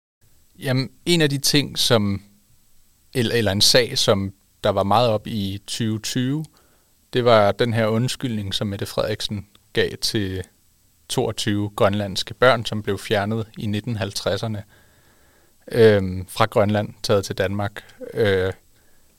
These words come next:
og det tænker jeg er en relevant sag at tage op, især fordi hun siger undskyld for den, og vi har haft de her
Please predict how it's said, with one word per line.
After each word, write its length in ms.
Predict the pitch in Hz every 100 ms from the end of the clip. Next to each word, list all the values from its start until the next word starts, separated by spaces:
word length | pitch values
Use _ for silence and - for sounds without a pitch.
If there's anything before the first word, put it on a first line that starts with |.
| -
og 120 | 127
det 120 | 127
tænker 300 | - 127 127
jeg 100 | 113
er 40 | 110
en 120 | 120
relevant 380 | 104 101 117 -
sag 280 | - 120
at 80 | 113
tage 180 | - 101
op, 260 | 90 110 -
især 340 | 117 - 117
fordi 240 | 110 113 110
hun 200 | 104 98
siger 280 | - - 113
undskyld 540 | 104 107 127 - 131 -
for 200 | - 113
den, 280 | 98 113 107 -
og 180 | - 104
vi 60 |
har 80 | 104
haft 340 | 95 110 - -
de 80 |
her 200 | 113 110